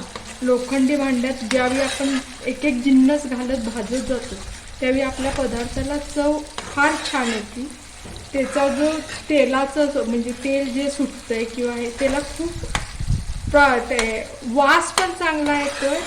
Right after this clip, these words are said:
आणि शिवाय तवंग आणि हे सगळं मिळून येतंय ते.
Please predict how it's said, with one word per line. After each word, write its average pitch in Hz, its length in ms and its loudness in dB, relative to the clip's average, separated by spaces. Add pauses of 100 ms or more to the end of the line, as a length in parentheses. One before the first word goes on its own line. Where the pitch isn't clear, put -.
(140)
आणि 240 220 2 (100)
शिवाय 285 300 4 (160)
तवंग 294 520 6
आणि 302 240 2
हे 277 220 0
सगळं 277 480 0 (320)
मिळून 311 400 4
येतंय 233 340 0
ते. 202 180 -8